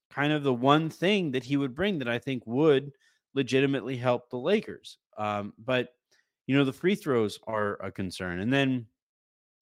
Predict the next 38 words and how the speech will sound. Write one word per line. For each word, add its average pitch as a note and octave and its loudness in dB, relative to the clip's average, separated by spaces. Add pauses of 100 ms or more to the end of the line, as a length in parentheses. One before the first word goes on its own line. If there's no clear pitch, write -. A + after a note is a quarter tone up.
(140)
well, D#3 4
all F3 4
right, C#3 2 (440)
if - -20
you D3 4
aren't E3+ 0
shooting D3+ 2
a C#3 -4
ton C3+ 0
of A#2+ -4
free G#3 -2
throws, A#2 2 (540)
surely G3 4
you're G#2+ -2 (200)
getting C#3 2
up A2+ -4
threes E3 -4
at G#2 -2
a F#2+ -4
decent F#2+ -8
rate. A#2+ 0
Nope. D#3 0 (720)
Per F3+ 4
one E3 4
hundred E3+ 0
possessions, E3 0
the D3 -2
Lakers D#3+ 0
are D3+ 0
actually E3 0
shooting D#3+ 0
fewer G3+ 0
three-pointers D3+ -2
than D3 -4
anybody D#3 2
in E3 0
the E3 -2
league. E3+ 0